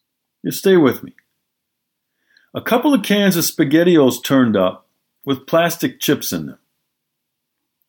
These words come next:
Campbell's doesn't know how they got in there. You know what Campbell's had to do? They had to recall that entire lot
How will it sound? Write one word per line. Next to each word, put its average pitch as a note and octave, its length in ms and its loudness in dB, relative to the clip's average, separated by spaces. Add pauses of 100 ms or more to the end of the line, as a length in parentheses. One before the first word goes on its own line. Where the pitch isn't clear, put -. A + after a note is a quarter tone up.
(140)
Campbell's C#3+ 300 -4
doesn't B2+ 240 2
know B2 120 4
how A#2+ 120 0
they G#2 140 0
got F#2+ 160 0
in E2 140 -6
there. C#2 140 -20 (1300)
You F3 80 -2
know B3 60 4
what B3 80 -2
Campbell's G3+ 360 2
had F3+ 180 2
to D#3 60 -8
do? A#2+ 360 0 (840)
They G#3+ 140 2
had A#3 220 2
to C3+ 120 6
recall D#3+ 600 4
that B2+ 160 4
entire E3+ 920 0 (160)
lot G#2+ 640 0